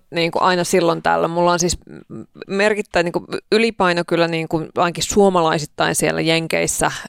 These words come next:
ja, mut sit aina välillä tulee semmonen, että kyllä mun nyt pitäisi niinku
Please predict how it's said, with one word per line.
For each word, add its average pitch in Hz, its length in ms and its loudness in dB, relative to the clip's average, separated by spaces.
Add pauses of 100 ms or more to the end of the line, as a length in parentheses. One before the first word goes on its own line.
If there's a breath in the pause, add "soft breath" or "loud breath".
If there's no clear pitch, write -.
(120)
ja, 165 360 0 (100)
mut 175 200 0
sit 208 180 2
aina 196 240 2
välillä 190 340 2
tulee 170 260 4
semmonen, 165 220 -4
että - 120 -14
kyllä 214 180 4
mun 175 120 -2
nyt 165 200 -6
pitäisi - 240 -2
niinku - 160 -12